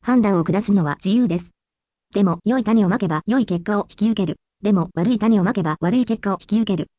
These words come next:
その責任もちゃんと負いなさいということです。ですから、種をまくときは、よく吟味しなさい。判断するときは、慎重でありなさい。そういうことが聖書で教えられていることだというふうに思います。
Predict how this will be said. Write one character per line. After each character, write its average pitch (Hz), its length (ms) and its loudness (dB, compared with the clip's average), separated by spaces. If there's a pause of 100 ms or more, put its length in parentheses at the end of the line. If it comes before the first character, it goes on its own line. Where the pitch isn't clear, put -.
(140)
そ - 120 -2
の 226 100 2
責 233 160 0
任 226 180 4
も 196 220 0
ち - 60 -4
ゃ 202 80 2
ん 208 40 0
と 180 200 -2
負 175 100 0
い 214 40 4
な 196 60 2
さ 254 120 -2
い 240 60 0
と 208 100 -2
い 175 100 2
う 185 60 -2
こ 175 80 -4
と 170 100 -2
で 147 100 -2
す。 - 160 -14 (680)
で 233 100 -2
す 226 80 -20
か 202 80 -2
ら、 156 200 -2
種 226 220 2
を 180 40 2
ま 214 100 0
く 196 100 -4
と 165 100 -4
き 170 120 -4
は、 147 180 -2
よ 247 100 -2
く 202 100 -4
吟 254 200 2
味 254 60 4
し 190 140 0
な 180 100 0
さ 202 140 -4
い。 175 80 -8 (240)
判 247 200 2
断 208 160 2
す 175 100 -4
る 170 100 -2
と 175 120 -4
き 175 120 -2
は、 139 180 -2
慎 247 220 0
重 226 160 0
で 202 100 0
あ 185 80 0
り 214 100 2
な 233 80 4
さ 233 160 -2
い。 202 100 -2 (240)
そ 226 180 -2
う 262 60 2
い 262 80 2
う 269 40 2
こ 269 100 -10
と 247 80 -4
が 190 100 -4
聖 226 180 0
書 214 100 -4
で 151 180 -4
教 175 220 -2
え 247 40 2
ら 233 100 2
れ 220 80 -2
て 220 80 0
い 214 40 2
る 214 80 -4
こ 220 80 -2
と 233 80 -2
だ 202 100 -2
と 180 80 -4
い 165 80 0
う 180 60 -2
ふ 214 120 -2
う 214 60 2
に 170 100 2
思 165 160 2
い 165 60 2
ま 156 120 0
す。 - 160 -12